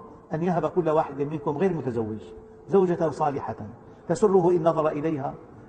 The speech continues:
وتطيعه إن أمرها، وتحفظه إذا غاب عنها.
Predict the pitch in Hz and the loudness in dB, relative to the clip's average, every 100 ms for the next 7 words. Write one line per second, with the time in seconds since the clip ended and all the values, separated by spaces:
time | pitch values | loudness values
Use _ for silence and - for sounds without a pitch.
0 | - - 160 - 160 196 175 170 180 170 | -20 -6 -4 -2 2 2 4 2 0 0
1 | 160 156 143 147 - - - - - 147 | -2 -2 -2 -6 -10 -20 -20 -20 -4 0
2 | 156 - - - - - 170 - - - | 2 0 -4 -18 -20 -10 -8 -8 -14 -20
3 | - - - - 208 190 175 175 151 160 | -18 -8 -6 -2 2 4 4 2 2 0
4 | - 139 165 139 131 120 135 | -2 0 2 2 0 -2 -8